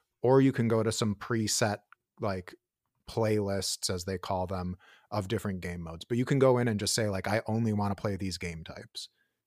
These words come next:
It's incredible. Like, it's, it's so well done that it makes me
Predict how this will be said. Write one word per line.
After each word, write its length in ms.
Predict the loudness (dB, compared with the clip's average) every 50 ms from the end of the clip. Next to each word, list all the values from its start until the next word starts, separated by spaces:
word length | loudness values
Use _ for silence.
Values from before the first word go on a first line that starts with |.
| _ _
It's 160 | -2 0 2
incredible. 680 | 2 2 2 0 -2 -2 -2 -8 -12 -12 -12 -12 -14 -16 _ _ _ _ _ _ 0
Like, 160 | 0 4 4
it's, 180 | 2 2 2 2 4
it's 220 | 4 4 4 2 -6 -14 _ _ _ _ _ -20 _ _ _ _ _ _ _ _ _ _ _ _ _ _
so 500 | -6 -4 -2 2 4 6 8 10 10 8
well 420 | 8 6 4 2 4 4 4 2 2
done 500 | 2 0 0 0 0 0 0 0 -2 -2 -6 _ _ _ _ _ _ _ _
that 420 | -8 -2 0 0 2 0 0 -4 -6 _
it 240 | -2 -2 -2 -2 -6
makes 460 | -6 -4 -2 -2 -4 -4 -4 -4 -2 0
me 560 | 0 0 2 2 2 0 0 0 -2 -4